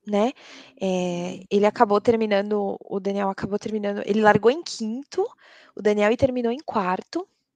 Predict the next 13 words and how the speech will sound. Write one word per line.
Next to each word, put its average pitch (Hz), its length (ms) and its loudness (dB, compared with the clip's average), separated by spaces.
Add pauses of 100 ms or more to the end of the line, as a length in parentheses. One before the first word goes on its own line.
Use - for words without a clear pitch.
(600)
O, 220 340 0
e 226 80 -2
também 226 440 2
ele 220 140 4
aceitou 214 840 2 (100)
trocar 208 360 0
o 208 60 2
pneu 202 320 -4
rapidamente, 196 840 -6
né, 208 120 -6
entre 202 260 -8
aspas, 185 360 -12
rapidamente, 202 720 -6